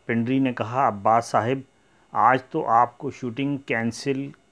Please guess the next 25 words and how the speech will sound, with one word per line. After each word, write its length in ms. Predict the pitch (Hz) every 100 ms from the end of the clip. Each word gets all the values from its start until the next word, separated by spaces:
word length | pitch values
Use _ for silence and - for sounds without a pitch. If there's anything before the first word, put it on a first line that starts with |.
| _
करनी 300 | - 110 113
पड़ेगी। 520 | 113 98 92 92 90 87 _ _ _ _ _ _ _ _ _ _ _ _ _ _
ऐसी 460 | 123 131 135 - 165
बरसात 680 | 117 110 - 117 123 123
में 160 | 151 143
कौन 400 | 131 143 147 156
हीरोइन 640 | 120 120 120 127 143 139 - _ _ _
अपने 300 | 110 - 135
घर 200 | 110 113
से 140 | 120 131
बाहर 360 | 110 101 123
निकलेगी?" 500 | 120 - 143 123 87 - _ _ _ _ _ _ _ _ _ _ -
मैंने 260 | 110 120
कहा, 280 | 123 120 123
"शूटिंग 440 | 123 127 107 143 131
का 80 |
पहला 380 | 113 - 107 123
दिन 240 | 120 123 113
है, 280 | 117 113 _ _ _ _ -
हीरोइन 420 | 107 120 139 139
की 120 | 135
परीक्षा 540 | 135 117 117 - - 143
भी 160 | 127
हो 140 | 117 107
जाएगी।" 480 | 101 98 92 87